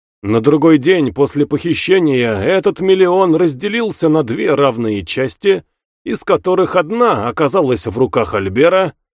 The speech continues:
а другая была найдена под паркетом в комнате, занимаемой молодым Бортесом. Несомненно, что вор очень умно распорядился, чтобы сбить с толку всякие подозрения,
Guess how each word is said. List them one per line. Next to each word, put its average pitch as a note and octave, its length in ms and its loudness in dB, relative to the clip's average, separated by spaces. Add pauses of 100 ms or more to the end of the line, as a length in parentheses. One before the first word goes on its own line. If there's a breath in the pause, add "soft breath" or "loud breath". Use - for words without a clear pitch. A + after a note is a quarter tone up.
а F#3 140 -2
другая G3+ 560 2
была F#3+ 400 4
найдена C#3 640 2
под - 280 -6
паркетом G#2+ 720 -2
в - 160 -12
комнате, D3 720 0
занимаемой A2+ 840 -2
молодым G#2+ 640 -2
Бортесом. F2+ 680 -8 (840)
Несомненно, E3 920 -2
что - 240 -2
вор G#3 360 4
очень A#3 500 -2
умно G#3 540 2
распорядился, D3 1000 0
чтобы C#3+ 440 0
сбить A2+ 400 -6
с - 140 -6
толку C#3 440 0
всякие - 640 0
подозрения, A#2+ 960 -2